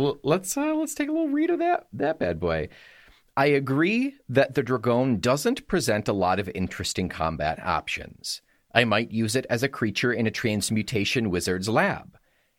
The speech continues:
The illustration you guys put up on Instagram," which is the one right out of the book, "looks pretty cool, though. I get a sphinxness from it. It might be cool to use it as a quest beast, make it one of a kind."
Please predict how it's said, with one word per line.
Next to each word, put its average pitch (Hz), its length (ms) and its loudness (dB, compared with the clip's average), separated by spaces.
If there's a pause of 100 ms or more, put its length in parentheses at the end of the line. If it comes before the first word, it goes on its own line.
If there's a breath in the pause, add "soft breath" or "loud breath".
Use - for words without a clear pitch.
The 117 160 0
illustration 143 680 0
you 120 120 0
guys 107 240 0
put - 220 -4
up 104 200 0
on 104 200 0
Instagram," 85 640 -2
which 85 220 -4
is 76 180 -4
the 87 100 -4
one 78 200 -4
right 76 200 -4
out 71 120 -4
of 78 100 -4
the 71 60 -10
book, 71 340 -4 (600 soft breath)
"looks 127 240 0
pretty 139 320 0
cool, 147 340 4
though. 65 320 -4 (220)
I 113 100 4
get 117 160 0
a 107 40 -2
sphinxness - 800 -2
from 71 260 -2
it. - 220 -16 (260)
It 135 160 0
might 135 220 0
be 143 120 -2
cool 131 280 2
to 123 160 -2
use 98 240 2
it 101 120 0
as 104 180 0
a 95 60 -2
quest - 520 -4
beast, - 440 -6 (200)
make 98 240 0
it 82 80 -4
one 82 180 -4
of 85 120 -4
a - 40 -6
kind." - 580 -4